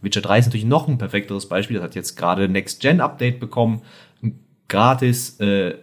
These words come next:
ist auch kein Live-Service in dem Sinne, ne? Gibt's keinen Ingame-Shop, aber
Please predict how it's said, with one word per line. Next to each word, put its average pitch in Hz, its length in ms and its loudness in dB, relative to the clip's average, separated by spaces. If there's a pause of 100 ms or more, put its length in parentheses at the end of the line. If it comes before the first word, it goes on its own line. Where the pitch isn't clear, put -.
ist - 260 -6
auch 127 180 2
kein 113 460 2
Live-Service 117 880 0
in 117 160 -2
dem 110 240 -2
Sinne, 107 240 -4
ne? 123 160 0
Gibt's 117 260 -10
keinen 110 280 0
Ingame-Shop, 113 920 2
aber 120 520 0